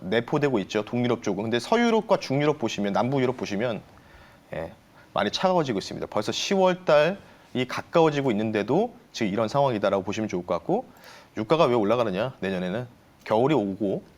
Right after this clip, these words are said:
겨울, 기후 변화에 대한, 겨울에 대한 부분들, 그리고, 어, 바로 이 미국의 전략 비축유가 역대 최저 수준 도달했습니다. 지금 여섯 번 정도 풀었죠. 예, 겨우겨우 잡았는데 지금 보시면은 역대 최저치를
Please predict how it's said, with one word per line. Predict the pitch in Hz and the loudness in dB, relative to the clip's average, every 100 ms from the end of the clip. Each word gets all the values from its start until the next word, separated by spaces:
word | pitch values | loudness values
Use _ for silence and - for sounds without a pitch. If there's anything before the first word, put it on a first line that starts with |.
| - | -6
겨울, | 107 101 - | -2 -2 -4
기후 | - 135 156 | -2 0 2
변화에 | 117 117 113 | 2 2 2
대한, | 104 120 | 0 -2
겨울에 | - 98 104 107 | -4 -2 0 0
대한 | 98 95 | 0 -2
부분들, | - 98 92 104 | -4 -6 -4 -2
그리고, | 107 156 233 - - - - - | -2 0 -4 -8 -20 -20 -18 -8
어, | 78 90 87 | -4 -2 0
바로 | 101 135 214 - - - | 0 2 0 -4 -16 -6
이 | 98 | -4
미국의 | 107 131 131 151 - | 0 2 4 2 2
전략 | - 120 151 | 0 2 2
비축유가 | 139 - 117 95 131 117 - - | -2 -2 -2 0 2 2 -2 -4
역대 | 110 - 135 | -4 0 -2
최저 | - 196 185 | 0 0 0
수준 | 156 147 | -2 -4
도달했습니다. | 98 92 - 78 85 | -2 -2 -4 -8 -4
지금 | 139 117 | -2 0
여섯 | 101 190 196 | 0 0 0
번 | 277 | 0
정도 | 254 202 | 0 0
풀었죠. | - 156 - 151 - - - - - | 0 0 -2 -4 -6 -20 -20 -20 -10
예, | 92 92 90 - - _ - 139 | -6 -4 -6 -10 -20 _ -6 0
겨우겨우 | 113 156 151 | 2 4 2
잡았는데 | - 123 123 110 156 226 - - | 2 2 2 2 0 0 -6 -10
지금 | - 113 | -4 -2
보시면은 | 110 113 117 120 | -2 0 0 0
역대 | 101 - - | -2 -2 -4
최저치를 | - 220 214 - 113 135 | -2 -2 -2 -2 0 -2